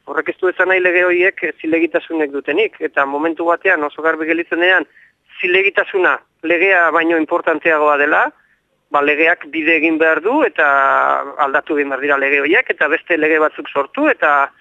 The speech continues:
eh, estatu batek ez badin badu uzten, <laughs> eztabaida dadin parlamentu batean, ba, gai bati buruz,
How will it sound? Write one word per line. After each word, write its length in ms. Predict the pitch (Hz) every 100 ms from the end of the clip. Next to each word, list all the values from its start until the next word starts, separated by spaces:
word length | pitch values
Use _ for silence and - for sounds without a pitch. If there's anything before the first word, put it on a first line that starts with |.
| _ - _ 147
eh, 200 | 147 151
estatu 380 | - 175 - 175 175 170 170 175
batek 380 | 175 208 -
ez 60 | 147 _
badin 280 | 165 170 175
badu 240 | 180 190 196
uzten, 320 | - 247 170 - - -
<laughs> 560 | 160 156 - - - -
eztabaida 460 | - 185 190 190
dadin 400 | 190 196 220 165
parlamentu 580 | 139 156 180 190 185 185
batean, 460 | 190 202 202 147 131
ba, 140 | 131 127
gai 140 | 160
bati 260 | 175 170 208
buruz, 260 | 240 359